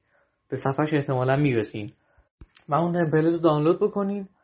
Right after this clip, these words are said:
بخش به بخشش رو بخونین، از اهداف و آرزوهای پرسونا گفتیم، از درد مشتری گفتیم، از اینکه ما چه کمکی می‌تونیم بهش بکنیم، از منابع کسب اطلاعاتش گفتیم. همهٔ موارد رو اومدیم با شما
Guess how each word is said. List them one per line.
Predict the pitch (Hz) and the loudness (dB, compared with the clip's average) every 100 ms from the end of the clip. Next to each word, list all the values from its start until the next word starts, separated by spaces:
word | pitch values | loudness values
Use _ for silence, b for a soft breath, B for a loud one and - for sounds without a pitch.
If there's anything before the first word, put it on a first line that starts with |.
| _ _ | _ _
بخش | 156 160 - | -2 -2 0
به | 143 | 2
بخشش | 147 151 160 | 2 0 -2
رو | 151 | 0
بخونین، | 151 165 180 180 180 175 - | 2 0 -2 0 0 -2 -6
از | 131 - | -10 -6
اهداف | 123 120 151 147 | -8 -4 -2 2
و | 151 | 4
آرزوهای | 127 123 120 120 135 160 | 4 4 2 2 4 4
پرسونا | 156 156 139 143 139 | 2 0 -2 -2 0
گفتیم، | 135 135 - 143 120 | 0 0 -4 -6 -6
از | 107 b b b _ | -8 b b b _
درد | 135 160 165 | -2 2 4
مشتری | 156 156 143 - 139 147 | 4 2 -2 -2 0 0
گفتیم، | 139 143 - 147 143 139 B B - | 0 -2 -4 -4 -4 -8 B B -12
از | 127 | -8
اینکه | 139 156 | -2 0
ما | 156 | 0
چه | 175 180 | -2 -4
کمکی | - 160 156 160 | 0 0 0 -2
می‌تونیم | 156 160 151 | -4 -4 -2
بهش | 147 151 - | -2 -4 -6
بکنیم، | 143 151 151 151 147 B B B B | -6 -4 -2 -2 -4 B B B B
از | - 135 135 | -6 -4 -2
منابع | 135 139 139 165 | 0 2 2 2
کسب | 160 143 - | 0 -2 -2
اطلاعاتش | 139 139 135 160 175 - | -2 2 2 0 -4 -4
گفتیم. | 156 151 151 | -4 -4 -4
همهٔ | 170 208 214 | -4 -4 -2
موارد | 180 156 151 170 170 | -2 2 2 0 -4
رو | |
اومدیم | 175 156 139 160 170 | -4 -4 -4 -4 -4
با | 151 | -4
شما | - 131 139 175 | -4 -4 -4 -4